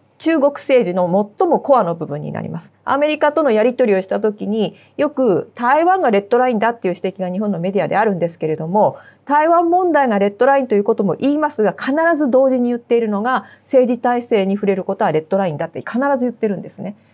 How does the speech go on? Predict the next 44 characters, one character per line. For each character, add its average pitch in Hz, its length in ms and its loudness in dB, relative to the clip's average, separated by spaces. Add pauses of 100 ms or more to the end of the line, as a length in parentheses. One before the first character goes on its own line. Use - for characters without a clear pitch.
(120)
こ 294 100 2
れ 269 80 4
だ 254 120 2
か 233 100 0
ら 175 60 0
メ 233 120 2
ッ - 40 0
セ 320 140 0
ー 269 60 0
ジ 247 60 -4
と 220 80 0
し 208 60 -10
て 214 100 -2
も 190 120 0
出 185 120 0
て 190 80 -6
ま 165 140 -6
す - 100 -12
し、 - 140 -12
国 220 200 -2
内 294 180 2
に 208 80 2
お - 20 2
い 170 60 -4
て 214 100 0
も 180 160 0
も 196 220 0
う - 80 -2
当 202 60 0
た 233 100 0
り 254 80 2
前 247 140 -2
の 226 120 -4
こ 214 80 -2
と 208 100 -6
と 208 120 -8
し - 60 -16
て 302 120 -2
理 190 100 -4
解 170 180 -6
さ - 120 -8
れ - 80 -10
て - 120 -12
る。 - 100 -16